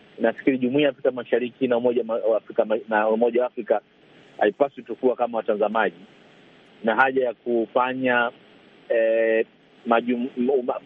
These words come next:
kuleta mazungumzo ya pamoja juu ya nchi hizo, na si tu hii mazungumzo tu ya kukutana kwenye meza na kunywa kahawa, lakini lazima kuwe na mazungumzo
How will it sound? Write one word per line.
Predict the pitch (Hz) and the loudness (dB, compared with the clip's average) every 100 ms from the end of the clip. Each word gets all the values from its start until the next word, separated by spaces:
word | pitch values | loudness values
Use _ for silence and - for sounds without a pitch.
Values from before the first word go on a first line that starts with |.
| 135 | -2
kuleta | 139 131 139 | 0 0 -2
mazungumzo | 127 117 117 123 113 | -4 -4 -2 -2 -2
ya | 113 | -2
pamoja | 110 127 107 95 82 _ - - 117 | 0 0 0 -4 -6 _ -20 -12 -2
juu | 120 | 0
ya | 113 | 0
nchi | 98 90 | -4 -8
hizo, | 90 - 80 - - - - - - - | -6 0 0 -2 -18 -20 -20 -20 -14 0
na | 202 117 117 117 - | 2 2 0 -2 -2
si | 175 170 160 | 0 2 0
tu | - 151 | 0 0
hii | 131 143 151 147 | 0 0 2 2
mazungumzo | 139 123 127 123 139 139 131 | 0 0 0 0 0 0 -2
tu | - 131 | 0 -2
ya | 120 | -2
kukutana | 120 - 127 113 131 123 | -8 -8 -6 0 0 0
kwenye | 123 120 | -2 0
meza | 123 117 117 | 0 0 -2
na | 107 | -2
kunywa | 117 113 | -2 0
kahawa, | 98 107 120 101 78 - - - - - - | 0 2 0 0 -4 -10 -20 -20 -20 -20 -2
lakini | 104 139 123 | 0 0 0
lazima | 139 151 135 | 0 -2 -4
kuwe | 135 135 | -2 -4
na | |
mazungumzo | 127 120 120 117 127 135 123 127 | -2 -4 -2 -2 -2 0 0 0